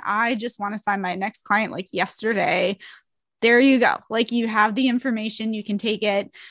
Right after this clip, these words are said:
um, and, and seriously take you, uh, want you to take up this challenge. If that's something that you feel so led to do,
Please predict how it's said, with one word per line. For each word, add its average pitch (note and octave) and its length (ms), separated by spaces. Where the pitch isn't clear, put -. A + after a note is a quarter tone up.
um, G#3 540
and, G#3 440
and G3+ 300
seriously G#3+ 800
take A3 240
you, G#3 220
uh, G#3 420
want A3 280
you A#3+ 80
to G#3+ 100
take A#3 400
up G#3+ 220
this F#3 160
challenge. G3 400
If F#3 100
that's - 240
something B3 380
that A#3+ 160
you A#3+ 200
feel C#4+ 300
so E4+ 300
led D4+ 240
to D4+ 100
do, B3 500